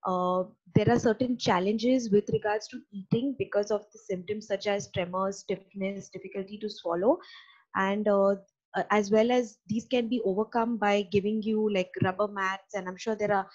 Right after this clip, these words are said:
other ways in which, uh, you know, your, uh, a physiotherapist would have advised you on how to kind of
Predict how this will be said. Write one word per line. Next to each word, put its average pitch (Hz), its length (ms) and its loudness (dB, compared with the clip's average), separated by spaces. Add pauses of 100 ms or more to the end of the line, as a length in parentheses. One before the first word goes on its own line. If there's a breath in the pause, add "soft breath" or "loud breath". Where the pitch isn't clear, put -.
(260 loud breath)
other 202 200 6
ways 208 300 4
in 208 220 -2
which, 202 360 0
uh, 180 300 -2
you 202 80 -4
know, 220 140 -2
your, 190 360 0 (140)
uh, 165 460 -4
a - 20 -2
physiotherapist 214 800 -4
would 196 100 -2
have 196 180 -2 (300)
advised 190 480 -2
you 214 160 2
on 196 180 -4
how 185 220 -2 (380 loud breath)
to 220 80 -4
kind 196 320 0
of 208 100 -2